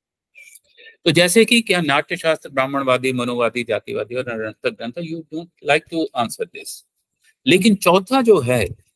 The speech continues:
जिसके ऊपर सारे की सारी आपकी culture खड़ी है, सारी studies खड़ी है, सारी teaching खड़ी है, वो क्या है? जिनका आप analytically उत्तर देते हैं,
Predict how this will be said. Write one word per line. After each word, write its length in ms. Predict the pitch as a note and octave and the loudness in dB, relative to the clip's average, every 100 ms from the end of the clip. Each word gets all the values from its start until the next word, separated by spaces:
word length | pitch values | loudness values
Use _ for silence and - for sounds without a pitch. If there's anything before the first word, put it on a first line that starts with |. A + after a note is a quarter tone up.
| _ - | _ -2
जिसके 260 | - F3+ G3+ | 0 4 4
ऊपर 240 | F3+ G3 | 4 2
सारे 400 | - - C3+ F3+ | -4 -2 0 -2
की 140 | F#3+ E3 | -4 -6
सारी 320 | C#3 C3+ C#3 | -2 0 0
आपकी 300 | B2+ - C#3 | -2 -4 -16
culture 560 | _ - C3 B2+ D3+ | _ -4 -4 -4 -6
खड़ी 340 | C#3+ - A2+ A2 | -6 -4 -4 -2
है, 200 | G#2 G#2 | -4 -6
सारी 460 | - - A2+ B2 | -6 -4 -2 -2
studies 480 | A2 - A2 C3+ C3+ | -4 -2 -2 -2 -6
खड़ी 280 | - A2 G#2+ | -8 -6 -6
है, 200 | G#2 F#2+ | -6 -8
सारी 260 | - A#2 A#2 | -2 -2 -2
teaching 360 | - A#2 B2 G#2+ | -4 -6 -6 -10
खड़ी 220 | F#2+ G#2+ | -8 -2
है, 200 | B2 F#3 _ _ _ _ _ - | -2 -4 _ _ _ _ _ 4
वो 120 | F#3+ | 4
क्या 200 | F#3+ F3+ | 6 4
है? 180 | F3 G#3+ | 4 2
जिनका 420 | D#3 D3+ C#3+ F3 | -2 -8 -4 -4
आप 460 | E3+ A#2+ C#3+ F3+ - | -2 0 0 -2 -4
analytically 720 | C3+ C#3+ C#3+ F#3 F#3 F#3 F3+ _ _ _ C#3 | -2 0 0 -4 -6 -4 -6 _ _ _ -14
उत्तर 260 | - D3 | -6 -6
देते 340 | B2 G2 - | -4 -8 -10
हैं, 120 | - | -20